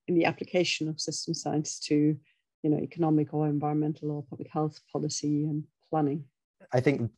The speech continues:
Speaker 2: lots, and I think, I think also lots that we don't see. I always get the feeling that you sort of don't know the counterfactual, right? You don't know the opportunities you might have had, had something not got in your way, or had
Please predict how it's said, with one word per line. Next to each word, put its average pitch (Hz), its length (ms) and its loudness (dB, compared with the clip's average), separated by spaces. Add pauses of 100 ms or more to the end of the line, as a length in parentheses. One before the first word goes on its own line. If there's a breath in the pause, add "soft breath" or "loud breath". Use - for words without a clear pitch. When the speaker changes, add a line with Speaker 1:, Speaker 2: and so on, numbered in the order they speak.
(100)
Speaker 2:
lots, 131 640 6
and 117 160 4
I 117 80 6
think, 131 220 0 (160)
I 127 100 6
think 127 260 2
also 127 320 4
lots 131 420 2
that 120 100 2
we 120 120 2
don't 120 380 2 (100)
see. 143 640 -2 (340)
I 110 140 2
always 123 360 0 (140)
get 123 160 2
the 127 60 -4
feeling 117 440 2
that 104 240 -2
you 104 160 -6
sort 101 180 -4
of 95 60 -10
don't 113 280 4
know 107 260 4
the 101 100 2
counterfactual, 101 920 -4
right? 90 120 -2
You 95 100 -6
don't 110 300 4
know 107 240 2
the 104 140 4
opportunities 101 640 -4
you 98 100 -2
might 110 280 2
have 92 140 -6
had, 90 360 -2
had 101 200 0
something 98 400 -4
not 101 220 0 (380)
got 95 160 2
in 95 80 -4
your 98 160 2
way, 98 260 6
or 87 100 2
had 101 200 2